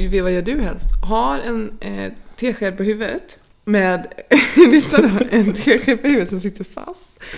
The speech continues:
med en kula bajs i. Eller ha en, eh, liten bajsklutt som ligger liksom på, vad heter det? Precis vid ditt adamsäpple som bara är där. Det går inte att få bort. Alltså, det är en hel bajskorv som ligger där. Vad hade du valt?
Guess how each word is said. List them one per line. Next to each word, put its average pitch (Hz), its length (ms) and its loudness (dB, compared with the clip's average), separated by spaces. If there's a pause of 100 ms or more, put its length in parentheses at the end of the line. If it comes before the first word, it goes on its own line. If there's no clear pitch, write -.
(160)
med 220 140 4
en 190 120 2
kula 180 260 0
bajs 294 440 -4
i. 330 200 -4 (580)
Eller 226 680 0 (220)
ha 208 580 -4 (360)
en, 185 420 -2
eh, 175 240 -6
liten 185 260 -4
bajsklutt 214 880 -8 (300)
som 202 320 -2
ligger 202 460 -4
liksom 185 340 -6 (400)
på, 202 180 -4
vad 180 240 -8
heter 214 220 -8
det? 262 160 -12
Precis 233 200 -4
vid 214 80 0
ditt 208 100 -2
adamsäpple 185 640 -4
som 226 160 -6
bara 196 140 -2
är 170 240 -6
där. 330 100 -8
Det 226 80 -4
går 233 60 -10
inte 277 100 -10
att - 40 -20
få - 60 -14
bort. - 280 -14
Alltså, 254 140 -4
det 302 60 -4
är 302 40 -2
en 277 100 -4
hel 233 160 -2
bajskorv 262 440 -8
som 269 140 -6
ligger 240 180 -4
där. 285 120 -10 (180)
Vad 240 140 0
hade 240 140 0
du 226 60 -2
valt? 214 320 -12